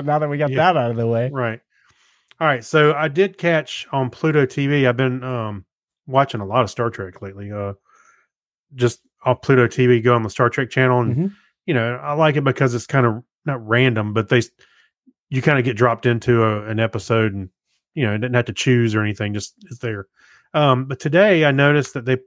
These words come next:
Speaker 2: they must have played this in a couple times 'cause I didn't see the whole thing, but I certainly saw it at two different times,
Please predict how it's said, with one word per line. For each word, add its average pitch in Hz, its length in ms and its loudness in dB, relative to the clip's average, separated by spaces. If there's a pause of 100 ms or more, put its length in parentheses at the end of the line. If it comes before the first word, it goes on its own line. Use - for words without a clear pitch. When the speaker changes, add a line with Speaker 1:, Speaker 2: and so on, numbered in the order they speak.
(340)
Speaker 2:
they 185 80 -10
must 202 140 2
have - 100 -4
played 170 160 4
this 147 180 2
in 135 60 0
a 120 40 2
couple 143 300 0
times 131 240 -2
'cause 117 80 -2
I 131 60 2
didn't 147 140 -6
see 165 80 -4
the 127 100 -6
whole 143 320 0
thing, 175 380 -2 (440)
but 139 100 2
I - 40 4
certainly 151 400 2
saw 135 420 4
it 110 80 -10 (600)
at 123 100 -8
two 160 120 2
different 120 260 0
times, 107 560 -2